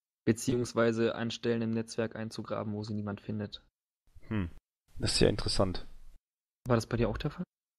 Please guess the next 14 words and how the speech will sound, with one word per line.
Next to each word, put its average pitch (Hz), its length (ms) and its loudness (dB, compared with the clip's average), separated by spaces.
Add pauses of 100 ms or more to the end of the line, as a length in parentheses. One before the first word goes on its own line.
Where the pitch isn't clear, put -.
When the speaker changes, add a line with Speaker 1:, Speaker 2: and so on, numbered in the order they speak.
(200)
Speaker 2:
Nein. 95 480 4 (400)
Speaker 1:
Okay. - 320 -2 (680)
Das, 123 300 6
Speaker 2:
Das - 80 -4
war 127 160 8
Speaker 1:
das - 180 2
Speaker 2:
das 104 120 2
Speaker 1:
ver-, 117 60 4
das - 20 6
Speaker 2:
Gegenteil. 110 380 4
Speaker 1:
verwirrt 107 380 2
mich. 113 300 2 (720)
Ha. 117 340 0 (160)
Speaker 2:
Mhm. 104 380 -4